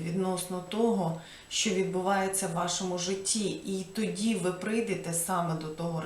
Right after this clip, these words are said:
результату, який бажаєте. Незважаючи на те, що в якийсь момент ви, можливо, відчуваєте, що ви не досягнете,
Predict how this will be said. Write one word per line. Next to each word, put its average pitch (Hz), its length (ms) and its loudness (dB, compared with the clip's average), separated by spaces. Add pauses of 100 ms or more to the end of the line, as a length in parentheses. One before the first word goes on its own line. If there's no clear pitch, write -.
результату, 151 540 -2
який - 280 -10
бажаєте. 156 560 -2 (420)
Незважаючи 254 760 4
на 254 140 6
те, 233 240 0
що 196 220 0
в 185 80 0
якийсь 220 420 2
момент 226 600 2 (880)
ви, 208 220 4
можливо, 214 500 4
відчуваєте, 214 760 2
що 202 280 2
ви 196 200 0
не 190 180 2
досягнете, 180 960 2